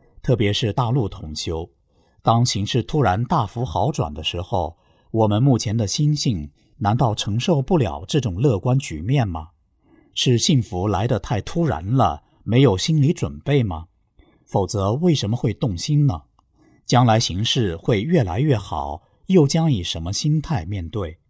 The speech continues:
师父在法中讲过那个故事，就是一个人要修成罗汉了，因为起执着心两次掉下来。是，现在不执着时间也得承认这个事实了。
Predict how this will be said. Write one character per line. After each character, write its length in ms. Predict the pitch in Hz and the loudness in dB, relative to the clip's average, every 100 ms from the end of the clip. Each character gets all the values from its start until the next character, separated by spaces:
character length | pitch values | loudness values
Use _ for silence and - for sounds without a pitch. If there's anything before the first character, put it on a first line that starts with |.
| _ _ _ _ _ _ _ _ | _ _ _ _ _ _ _ _
师 220 | - - 139 | -4 2 2
父 200 | 110 104 | 2 0
在 160 | 117 | 0
法 260 | - 92 76 | 2 0 2
中 180 | 135 143 | 2 2
讲 240 | 98 82 | 0 -4
过 200 | 104 104 | -2 0
那 120 | 120 | 0
个 140 | 101 85 | 0 -2
故 180 | 110 | -2
事， 380 | 92 - 82 73 _ _ _ _ | -2 -4 -6 -10 _ _ _ _
就 160 | - 120 | 0 0
是 240 | - 110 | 2 2
一 140 | 95 123 | 2 4
个 160 | 139 | 6
人 320 | 90 90 113 - | 4 0 -4 -2
要 260 | 131 95 76 | 2 2 2
修 200 | - 156 | 0 0
成 220 | 110 113 | 0 -2
罗 180 | 82 80 | -2 -4
汉 220 | - 143 | 0 0
了， 300 | 92 78 - _ _ _ _ | 0 -4 -10 _ _ _ _
因 160 | 127 123 | 4 6
为 140 | 120 | 4
起 240 | - 98 | 2 -2
执 180 | 85 117 | -2 -2
着 240 | 127 80 87 | -2 -4 -4
心 320 | 131 117 147 - | -2 -2 -4 -6
两 240 | 104 76 | -6 -4
次 220 | - 131 | -4 -4
掉 240 | - 156 107 | 0 0 0
下 180 | 98 | -2
来。 320 | 80 80 76 - _ _ _ _ _ | -4 -8 -12 -14 _ _ _ _ _
是， 420 | - - 104 78 - _ _ | -2 0 0 -4 -10 _ _
现 200 | - 131 | 0 2
在 220 | 123 107 | 4 2
不 180 | 92 165 | 2 0
执 160 | 131 127 | 0 -2
着 200 | 117 113 | 0 -2
时 260 | - 78 | -2 -8
间 380 | 82 127 123 170 | -2 0 0 -2
也 220 | - 101 151 | -4 0 0
得 120 | 101 | 0
承 300 | - 80 92 | -4 -8 -2
认 160 | 123 | -2
这 140 | 113 95 | -2 -4
个 120 | 85 | -6
事 200 | - - | -4 -4
实 180 | - 73 | -4 -6
了。 320 | 85 92 | -4 -4